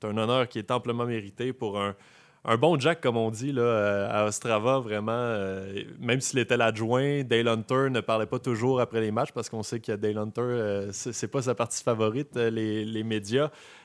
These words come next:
Euh, mais Tourigny s'est prêté à, à l'exercice avec les, les médias, les autres médias francophones, euh, à plusieurs reprises, avec beaucoup de générosité. Donc, vraiment, pour nous,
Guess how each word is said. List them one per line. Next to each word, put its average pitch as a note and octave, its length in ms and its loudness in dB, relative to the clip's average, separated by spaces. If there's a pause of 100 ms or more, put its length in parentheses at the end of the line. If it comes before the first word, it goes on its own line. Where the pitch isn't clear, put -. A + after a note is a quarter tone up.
(140)
Euh, G2+ 720 4 (400)
mais G2+ 420 0
Tourigny B2 380 0
s'est C3 140 2
prêté A#2+ 260 2
à, A#2+ 280 6
à G#2+ 60 2
l'exercice A#2 680 0
avec A2 240 0
les, G#2+ 180 -2
les G#2+ 160 0
médias, G#2+ 400 0
les A2+ 160 -2
autres A#2+ 140 -2
médias A#2+ 220 -2
francophones, A#2 640 -2
euh, G2+ 160 2 (340)
à G#2 120 -2
plusieurs A#2+ 420 2
reprises, A2+ 460 -2
avec G2+ 240 -4
beaucoup G#2+ 180 -8
de A#2 60 -4
générosité. A2 720 -2
Donc, G2+ 240 -6
vraiment, G#2+ 260 0
pour A#2 240 2
nous, C3 240 0